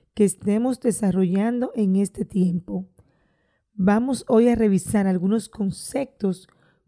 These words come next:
comparados con ciertas ideas. Por ejemplo, sexualidad. ¿Qué es la sexualidad?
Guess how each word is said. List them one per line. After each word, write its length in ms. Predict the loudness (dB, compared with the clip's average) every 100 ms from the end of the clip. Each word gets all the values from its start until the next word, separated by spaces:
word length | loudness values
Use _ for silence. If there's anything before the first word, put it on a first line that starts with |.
| _
comparados 760 | -4 -4 -2 -4 -2 0 -2 -2
con 180 | -2 -2
ciertas 760 | 0 2 2 2 -2 -2 -6 -2
ideas. 680 | 0 2 0 -2 -6 -12 -18 _ _ _ _ _ _ _ -4
Por 160 | 0 2
ejemplo, 400 | 2 2 4 2
sexualidad. 1000 | 4 0 0 -2 0 2 2 2 0 _ _ _ _ _ _ _
¿Qué 160 | -4 -2
es 140 | -2
la 140 | -2 -2
sexualidad? 800 | -4 -4 2 4 4 2 0